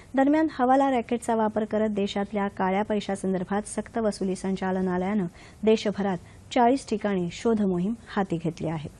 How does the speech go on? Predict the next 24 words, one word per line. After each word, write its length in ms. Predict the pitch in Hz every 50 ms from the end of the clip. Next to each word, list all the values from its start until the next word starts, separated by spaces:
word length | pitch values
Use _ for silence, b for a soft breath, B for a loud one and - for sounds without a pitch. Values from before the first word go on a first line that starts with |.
| - - - - - - - - - - - - - - - - - - - - - B B B B B B B B B B B B B -
देशातल्या 480 | 262 269 262 - 311 311 - 339 330
चित्रपटगृहांमध्ये 1000 | 320 - 311 - 269 285 - 285 269 254 277 262 262 262 262 254 247 240 277 262
चित्रपट 400 | 254 - 247 226 - 226 233 226
दाखवण्यापूर्वी 760 | 220 214 214 190 190 - - 233 240 - - - 240 240 269 302 B B B B B -
राष्ट्रगीत 480 | 214 220 233 262 - - 294 285 302
दाखवण्यात 500 | 269 - 220 220 208 - 220 214 208 208 208 202
यावं, 200 | 202 196 208 208
असे 160 | 202 - 214
निर्देश 420 | 208 202 196 196 220 277 302 - - - - -
सर्वोच्च 360 | 226 214 220 254 269 - -
न्यायालयानं 520 | 233 214 196 190 190 214 220 202 180 175 151 - - -
आज 180 | 180 170 165 - -
दिले. 200 | 175 156 156 165 B B B B B B B - -
राष्ट्रगीत 400 | 208 196 208 - 202 190 190 180
सुरू 240 | - - 190 185
करताना 440 | 185 - 185 180 190 190 190 202 220 247 B B B B B -
चित्रपटगृहातल्या 880 | 285 269 - 285 294 - 294 262 233 226 226 220 226 220 - 220 214 220
सर्व 300 | - - 233 226 220 220
प्रेक्षकांनी 680 | 214 208 190 196 - - 202 190 208 202 208 214 220 -
उभं 240 | 202 208 190 220 269
राहून 560 | 262 214 185 175 175 - - - - - 214
राष्ट्रगीताचा 680 | 226 220 240 - - 226 214 202 190 - 180 180 - 190
सन्मान 420 | 190 - 180 175 180 180 196 220
करावा, 300 | 214 226 220 220 226 247